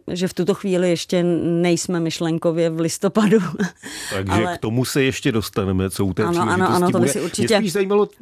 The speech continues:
Speaker 2: jestli
Speaker 1: Ta
Speaker 2: ta
Speaker 1: budova
Speaker 2: budova potřebuje nějaké
Speaker 1: No,
Speaker 2: zásadnější
Speaker 1: samozřejmě,
Speaker 2: investice.
Speaker 1: jako každé stáří si zaslouží péči a každé setkání naše s-, se členy správní rady divadla a se členy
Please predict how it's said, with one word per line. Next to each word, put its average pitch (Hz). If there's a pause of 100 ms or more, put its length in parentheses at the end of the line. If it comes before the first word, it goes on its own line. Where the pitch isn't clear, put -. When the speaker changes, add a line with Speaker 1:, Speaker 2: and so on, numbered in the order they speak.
(120)
Speaker 2:
jestli 160
Speaker 1:
Ta 180
Speaker 2:
ta 185
Speaker 1:
budova 226
Speaker 2:
budova 196
potřebuje 170
nějaké 160
Speaker 1:
No, 208
Speaker 2:
zásadnější 156
Speaker 1:
samozřejmě, 214
Speaker 2:
investice. 165 (140)
Speaker 1:
jako 180
každé 180
stáří 151 (480)
si 160
zaslouží 180
péči 180
a 170 (560)
každé 190
setkání 190
naše 175
s-, 156
se 175
členy 175
správní 170
rady 170
divadla 165 (460)
a 170
se 175
členy 165